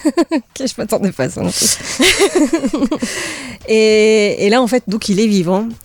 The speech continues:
Speaker 2: Il
Speaker 1: Ah.
Speaker 2: vit désormais loin de Miami. Euh, il est sous une autre identité dans la petite ville d'Iron Lake, dans l'État de New York.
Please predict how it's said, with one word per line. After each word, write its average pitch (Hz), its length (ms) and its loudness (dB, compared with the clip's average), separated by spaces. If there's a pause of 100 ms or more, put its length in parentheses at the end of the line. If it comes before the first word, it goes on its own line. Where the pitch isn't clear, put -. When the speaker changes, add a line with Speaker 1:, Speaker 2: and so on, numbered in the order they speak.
Speaker 2:
Il 185 180 0
Speaker 1:
Ah. - 40 2
Speaker 2:
vit 208 180 0
désormais 196 600 2
loin 208 280 4
de 202 100 2
Miami. 214 760 4
Euh, 170 420 2
il 170 100 2
est 185 40 2
sous 185 180 0
une 180 180 2
autre 233 200 -2
identité 180 460 -2
dans 233 100 2
la 156 100 0
petite - 400 -8
ville 180 400 0
d'Iron 170 320 2
Lake, 160 500 -2 (340)
dans 175 80 0
l'État 160 260 0
de 208 60 4
New 190 100 4
York. 165 440 -4